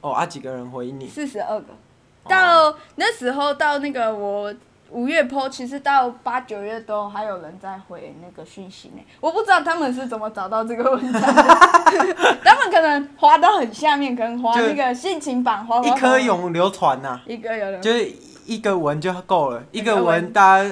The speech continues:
Speaker 1: 好，
Speaker 2: 一直还有在
Speaker 1: 一个好的文大家会一直回味就对了。
Speaker 2: 一直还有，哦。
Speaker 1: 是，是，是。
Speaker 2: 那它的味道也很值得回味呢。
Speaker 1: 哦，那你现-，
Speaker 2: 它的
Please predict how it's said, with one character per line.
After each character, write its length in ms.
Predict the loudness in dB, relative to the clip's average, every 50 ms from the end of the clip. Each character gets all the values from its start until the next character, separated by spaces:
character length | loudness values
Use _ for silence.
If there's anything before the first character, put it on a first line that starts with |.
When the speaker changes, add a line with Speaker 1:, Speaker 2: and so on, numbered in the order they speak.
| -6 -10 -12 -8 -6 -2 4
Speaker 1:
好， 140 | 8 8 8
Speaker 2:
一 20 | 8
直 60 | 6
还 80 | 4
有 180 | 4 4 2 2
在 220 | 2 4 4 4
Speaker 1:
一 40 | 6
个 120 | 6 4 4
好 200 | 4 4 2 2
的 140 | 0 -2
文 240 | -2 0 0 -2 0
大 120 | 2 4 6
家 120 | 6 4
会 160 | 4 0 -2
一 20 | -4
直 140 | -4 -6
回 240 | -6 -4 -4 -2 -2
味 60 | 0
就 20 | 0
对 40 | 0
了。 40 |
Speaker 2:
一 60 | 0 2
直 60 | 0
还 120 | -2 0
有， 160 | -2 -4 -4 -4 -2
哦。 540 | -2 -2 -2 -2 -2 -4 -4 -4 -6 -8 -10
Speaker 1:
是， 60 | -12
是， 60 | -14 -18 -20
是。 100 | -20 -20 -20 _ _ -6 -2
Speaker 2:
那 40 |
它 80 | 0 0
的 100 | 0 0
味 180 | 2 0 0 2
道 160 | 2 2 2
也 140 | 0 -2 -8
很 240 | -8 -10 -12 -14
值 100 | -14 -16 -14
得 180 | -12 -12 -12 -12
回 180 | -12 -16 -14
味 240 | -14 -12 -12 -12 -14 -12
呢。 60 | -12 -10 -10 -10 -8 -10 -10 -10 -10 -12 -14 -16 _ -18 -12
Speaker 1:
哦， 240 | -8 -6 -4 -4 -4 -2
那 140 | 0 0 2
你 60 | 2
现-， 100 | 2 0 0
Speaker 2:
它 20 |
的 40 | 2